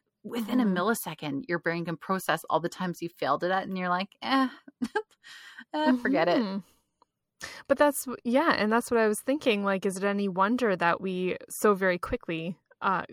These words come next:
Speaker 2: can be derailed <laughs>
Speaker 1: Yeah, yeah.
Speaker 2: and drop goals and, and be demotivated, unmotivated, right, from, from achieving that goal?
Speaker 1: Yeah, like that.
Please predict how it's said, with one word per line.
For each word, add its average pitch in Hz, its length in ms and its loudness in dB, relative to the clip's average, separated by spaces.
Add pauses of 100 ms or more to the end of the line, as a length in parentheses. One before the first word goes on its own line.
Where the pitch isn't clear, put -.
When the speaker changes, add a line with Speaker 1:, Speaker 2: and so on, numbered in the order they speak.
(140)
Speaker 2:
can 196 180 -6
be 185 120 -4
derailed 175 560 -2 (260)
<laughs> 294 260 0
Speaker 1:
Yeah, 214 340 4 (200)
yeah. 233 220 6
Speaker 2:
and 196 140 -2 (100)
drop 196 400 4
goals 220 380 6
and, 175 320 -2 (120)
and 180 360 -6 (320)
be 196 360 -2
demotivated, 175 920 -2 (120)
unmotivated, 170 760 -2 (200)
right, - 340 -4
from, 180 460 -4 (180)
from 190 240 -8
achieving 226 480 0
that 208 140 -2
goal? - 320 -4 (500)
Speaker 1:
Yeah, 262 400 10
like 233 180 2 (100)
that. 233 200 6